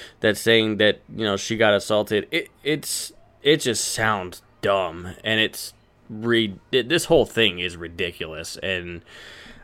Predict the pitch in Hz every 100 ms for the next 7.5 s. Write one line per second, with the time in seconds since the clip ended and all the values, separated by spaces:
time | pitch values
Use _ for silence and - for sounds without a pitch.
0 | - - 110 131 135 - - - - -
1 | - - - - _ _ - - 131 135
2 | 120 139 139 131 120 117 101 95 117 120
3 | 117 117 117 110 92 101 123 127 120 131
4 | 87 - 135 131 117 104 107 120 127 139
5 | 131 131 123 127 127 123 - - 123 127
6 | 127 127 127 113 117 117 117 127 117 117
7 | - 113 120 123 127